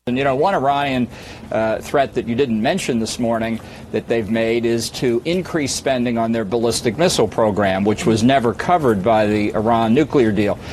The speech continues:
Now, why do they want more ballistic missiles? Uh, I can assure you it's not to launch weather satellites or communication satellites.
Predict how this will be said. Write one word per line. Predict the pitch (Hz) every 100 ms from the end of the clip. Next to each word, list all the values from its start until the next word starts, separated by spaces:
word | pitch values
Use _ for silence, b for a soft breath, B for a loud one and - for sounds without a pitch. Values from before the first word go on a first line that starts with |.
| B
Now, | 120 120
why | 139 165 185
do | 165
they | 135
want | 123 147 143
more | 131 135
ballistic | 120 110 135 - 127 135
missiles? | 143 180 170 160 B B B
Uh, | - 110 113
I | 123 147
can | 160
assure | 135 - 165 156
you | 117
it's | 107 123
not | 131 143
to | 143
launch | 127 131 120
weather | 95 107 120 120
satellites | - 127 120 113 117 113 120
or |
communication | 104 120 117 113 - 170 175 135
satellites. | 113 123 110 104 104 113